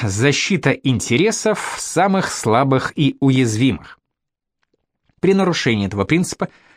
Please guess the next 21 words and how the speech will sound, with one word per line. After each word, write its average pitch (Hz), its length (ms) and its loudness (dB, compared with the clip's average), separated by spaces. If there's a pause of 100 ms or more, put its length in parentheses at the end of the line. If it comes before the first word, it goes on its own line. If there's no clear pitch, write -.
(180)
на 131 60 2
его 151 180 4
защиту 147 420 0
встают 165 500 -2
так - 260 0
массово 156 540 0
и 123 80 0
так 117 240 0
яростно, 143 500 -2 (200)
что - 220 -8
даже 135 280 2
высшие 143 720 0
эшелоны 139 420 0
сообщества, 127 560 -2
такие 110 300 -2
как - 240 -6 (420)
альфа-самки, 196 920 0 (340)
не 185 160 2
осмеливаются 175 800 0
выступить - 640 -2
против. - 440 -4